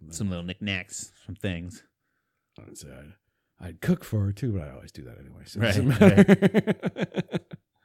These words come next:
Speaker 2: Yeah, that's Sarah. Sarah wants to get a, uh, sunset or retractable awning on our back porch.
Speaker 1: Uh.
Speaker 2: And those things are expensive as fuck. And so I was like, "Well, I mean, if we're getting that,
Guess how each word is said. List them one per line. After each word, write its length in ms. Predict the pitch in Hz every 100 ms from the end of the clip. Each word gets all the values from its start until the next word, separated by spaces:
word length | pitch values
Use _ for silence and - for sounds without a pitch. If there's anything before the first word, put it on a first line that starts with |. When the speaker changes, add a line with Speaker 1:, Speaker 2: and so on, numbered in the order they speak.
| _ _ _ _ - _ -
Speaker 2:
Yeah, 140 | 87
that's 480 | 92 92 - - -
Sarah. 480 | 117 113 110 107 98
Sarah 240 | 117 113
wants 200 | 104 98
to 60 | 98
get 140 | 98
a, 180 | 95 92
uh, 220 | 87 87
sunset 480 | - 110 104 110 104
or 80 | 87
retractable 560 | 87 113 98 98 95
awning 320 | 98 101 98
on 140 | 90 90
our 120 | 87
back 360 | 82 95 90 -
porch. 480 | 104 101 - - _ _ _ -
Speaker 1:
Uh. 140 | 101 82
Speaker 2:
And 100 | 98
those 160 | 98 98
things 240 | 101 90
are 60 | 87
expensive 420 | - 107 95 90
as 140 | -
fuck. 440 | - 98 92 90 - _ _ _ -
And 440 | 95 90 87 87 _ _ _ _
so 100 | -
I 60 | 101
was 0 |
like, 100 | 98
"Well, 240 | 123 135 120
I 60 |
mean, 200 | 120 120
if 100 | 107
we're 140 | 113 113
getting 160 | 131
that, 300 | 113 104 104